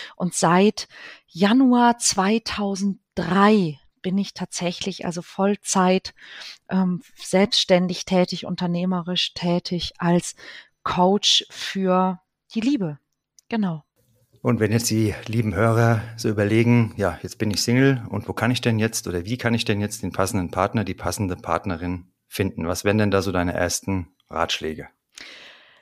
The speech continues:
Speaker 1: Ich werd ja ganz oft gefragt, wo und wie. Und die Ratschläge, die man geben kann zu wo und wie, die hat, glaub ich, jeder schon mal gehört.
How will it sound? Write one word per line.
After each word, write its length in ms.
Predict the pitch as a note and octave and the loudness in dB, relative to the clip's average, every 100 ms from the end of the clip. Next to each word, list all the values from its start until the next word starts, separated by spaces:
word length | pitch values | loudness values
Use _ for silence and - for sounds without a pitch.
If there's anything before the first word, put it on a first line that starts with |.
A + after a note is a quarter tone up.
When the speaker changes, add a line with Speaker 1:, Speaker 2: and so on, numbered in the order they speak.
| _ - | _ -8
Speaker 1:
Ich 180 | A3+ - | -6 2
werd 240 | G#3+ A#3 | 2 2
ja 120 | A3+ | -2
ganz 340 | - A3 A#3+ - | 0 0 -2 -2
oft 340 | A3 A#3 - - | 0 0 -4 -12
gefragt, 580 | A#3+ - F#3+ F#3+ G3 E3+ | -14 -8 -8 -8 -10 -6
wo 180 | G3+ | -6
und 320 | G#3+ G#3 G3+ D#3+ | -6 -8 -8 -6
wie. 360 | F#3 F3+ D3+ _ - _ - | -6 -4 -8 _ -20 _ -6
Und 680 | F#3 F#3+ F#3 F#3 - - - _ - | -2 0 -2 -4 -8 -16 -20 _ -10
die 100 | G3 | -8
Ratschläge, 1200 | F3+ F3+ A3+ - - G#3+ G#3+ A3 A#3+ C4 C4 C4 - - | -2 0 0 0 -4 0 2 4 4 4 4 2 -6 -6
die 140 | G#3+ | -2
man 240 | G#3 G#3 | 0 -2
geben 400 | - G3 A3 A#3+ | -4 -4 0 -2
kann 520 | - F#3+ G#3 C4 C#4+ - | -4 -2 2 2 0 -2
zu 280 | - G3+ | -8 -8
wo 160 | F#3 A3+ | -6 -6
und 280 | G#3 G3+ - | -4 -6 -4
wie, 220 | G#3+ A#3 | -4 -4
die 200 | G3 F3 | -4 -2
hat, 200 | F#3 - | -2 -4
glaub 240 | - E3 | -6 -4
ich, 160 | E3+ - | -6 -10
jeder 260 | D#3 E3 D#3+ | -6 -2 -2
schon 200 | - D#3 | -4 -6
mal 120 | D#3 | -8
gehört. 520 | D3+ B2 D#3+ D#3+ | -10 -4 2 2